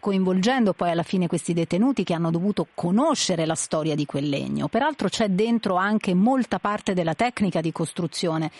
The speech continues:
degli strumenti musicali, perché lei lo accennava,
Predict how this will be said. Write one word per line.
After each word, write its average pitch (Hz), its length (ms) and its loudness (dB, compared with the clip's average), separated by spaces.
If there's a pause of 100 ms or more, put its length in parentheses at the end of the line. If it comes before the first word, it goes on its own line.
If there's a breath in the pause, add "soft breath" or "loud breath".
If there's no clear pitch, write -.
(180 loud breath)
degli 190 200 -2
strumenti 180 440 -2
musicali, 160 520 0
perché 165 200 -4
lei 247 120 2
lo 165 140 0
accennava, 165 680 -2